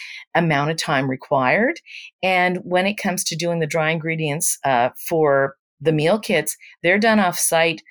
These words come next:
They're done within an hour at <laughs> mo-, most, uh, organizations. So it is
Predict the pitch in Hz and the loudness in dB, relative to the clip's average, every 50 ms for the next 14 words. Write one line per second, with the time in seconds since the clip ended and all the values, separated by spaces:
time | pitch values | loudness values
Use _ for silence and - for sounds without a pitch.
0 | _ _ - 156 180 220 220 240 233 226 226 220 208 - 165 156 151 143 - - | _ _ 0 2 2 4 4 2 2 2 0 -2 -2 -2 -2 -2 -2 -2 -2 -2
1 | 131 143 151 175 185 175 147 127 131 131 - - - - - - 151 156 135 - | 0 2 2 2 2 2 2 0 0 -4 -6 -12 -14 -14 -6 0 2 2 2 2
2 | - 170 165 160 - - - _ _ - 226 208 214 208 196 202 202 - - - | 0 -2 -4 -4 -4 -10 -20 _ _ 2 2 4 4 4 4 4 2 0 0 2
3 | - 160 151 151 151 - - - - - - - 196 202 202 190 190 180 170 165 | 4 6 6 6 4 4 0 -6 -8 -8 -2 2 4 4 4 4 2 2 2 2
4 | 160 156 156 143 156 - - - 214 214 208 - 202 180 175 170 - - 180 180 | 2 2 2 2 2 0 0 2 2 2 2 2 2 2 2 2 2 2 2 2
5 | 175 170 208 220 175 151 - - | 4 4 4 2 2 0 -2 -4